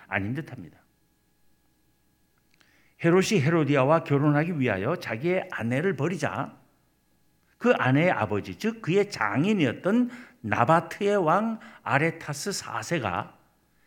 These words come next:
헤롯과 전쟁을 일으켰습니다. 나바트는 바로 헤롯이 다스리던 베레아의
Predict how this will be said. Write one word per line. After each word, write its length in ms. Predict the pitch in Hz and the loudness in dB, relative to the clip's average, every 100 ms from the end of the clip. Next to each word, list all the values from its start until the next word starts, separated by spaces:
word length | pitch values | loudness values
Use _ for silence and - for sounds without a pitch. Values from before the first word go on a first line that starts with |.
| _ _ | _ _
헤롯과 800 | 233 208 147 - 160 185 208 - - _ _ - | 0 2 0 -2 0 0 -2 -8 -20 _ _ -4
전쟁을 500 | 123 113 110 143 233 | 2 4 4 2 0
일으켰습니다. 580 | 131 - 101 - _ _ _ _ _ _ _ _ _ _ _ _ _ _ _ _ _ _ _ _ _ _ _ - - | -4 -8 -18 -20 _ _ _ _ _ _ _ _ _ _ _ _ _ _ _ _ _ _ _ _ _ _ _ -20 -4
나바트는 800 | 117 127 123 123 202 180 95 - - _ | 2 2 2 -2 -2 -2 -4 -10 -20 _
바로 260 | - 160 170 | 0 2 0
헤롯이 540 | - 160 165 139 196 | -2 -2 -2 -2 -4
다스리던 680 | - 127 147 139 139 190 143 | -4 -6 -6 -6 -2 -4 -2
베레아의 800 | 147 165 170 143 127 180 233 226 | -2 0 2 2 2 2 0 -2